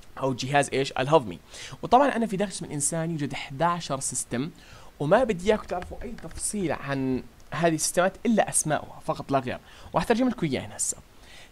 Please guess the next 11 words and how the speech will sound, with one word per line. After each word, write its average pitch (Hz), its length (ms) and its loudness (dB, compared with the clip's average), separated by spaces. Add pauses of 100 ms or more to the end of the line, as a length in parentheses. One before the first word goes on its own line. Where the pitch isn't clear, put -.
(180)
circulatory 262 580 6
system، 214 360 2 (360)
الجهاز 185 480 6
الدوراني 165 540 6 (140)
اللي 139 100 -2
بيكون 139 200 -2
فيه 127 140 -2
القلب 123 400 2
والدم 135 440 0
والأوعية 139 220 4
الدموية. 98 440 -2